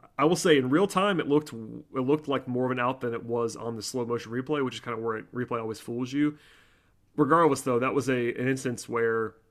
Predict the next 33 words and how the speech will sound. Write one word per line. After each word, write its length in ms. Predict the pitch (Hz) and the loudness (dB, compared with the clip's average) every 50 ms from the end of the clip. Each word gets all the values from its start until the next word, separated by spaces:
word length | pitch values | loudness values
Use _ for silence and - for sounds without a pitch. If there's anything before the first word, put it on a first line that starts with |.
| _ _ _ - | _ _ _ -14
the 80 | 120 104 | -8 -4
defense 360 | 123 123 - - 127 120 - | -4 -4 -2 -4 -6 -4 -6
let 140 | 120 113 - | -6 -8 -8
it, 80 | 95 - | -10 -8
let, 260 | - 123 110 - - 127 | -8 -8 -8 -8 -8 -8
let 100 | 120 113 | -8 -6
him 80 | 101 | -6
down 340 | 104 110 117 104 107 107 107 | -6 -6 -6 -6 -8 -10 -12
in 80 | - 110 | -12 -10
a 40 | 107 | -8
big 160 | 107 113 107 | -8 -8 -6
way. 300 | 110 117 117 107 104 104 | -4 -4 -4 -4 -4 -6
You 60 | 110 | -6
know, 100 | 110 107 | -8 -8
Ozzy's 440 | 104 107 113 120 113 117 117 104 101 | -6 -4 -4 -4 -4 -6 -10 -10 -10
always 280 | - 113 113 110 117 110 | -10 -8 -6 -6 -6 -4
great 340 | - 127 135 147 123 - | -2 -2 0 0 -2 -4
defensively, 520 | - 110 110 123 156 156 - 113 110 107 107 | -8 -8 -6 -6 -6 -6 -6 -8 -8 -8 -8
and 80 | 101 | -10
he 60 | 107 110 | -10 -12
just 200 | 120 117 - - | -12 -14 -14 -16
wasn't 500 | - - 107 120 117 117 113 - - - - - - - - _ _ _ _ - | -14 -10 -10 -8 -8 -8 -8 -10 -14 -18 -20 -20 -20 -20 -20 _ _ _ _ -4
in 160 | 131 127 120 | -4 -4 -2
that 180 | 117 110 104 | -4 -6 -8
spot. 520 | - - - 139 147 139 123 117 120 - - | -8 -4 0 2 4 4 4 2 0 -2 -4
And, 320 | 120 120 117 117 117 117 | -4 -4 -2 -4 -4 -6
uh, 320 | 113 113 113 110 110 113 - - _ - | -6 -6 -4 -6 -6 -8 -10 -14 _ -10
eventually, 440 | 117 110 127 123 123 - 120 117 117 | -6 -4 -4 -4 -4 -4 -6 -6 -6
you 80 | 117 113 | -6 -6
know, 160 | 110 113 - - | -8 -8 -8 -8
a 60 | 113 | -8
run 260 | 107 113 120 120 117 | -4 -4 -4 -4 -4
scores 520 | 110 - - 117 120 123 123 120 110 - | -6 -8 -6 -4 -2 -2 -2 -2 -4 -6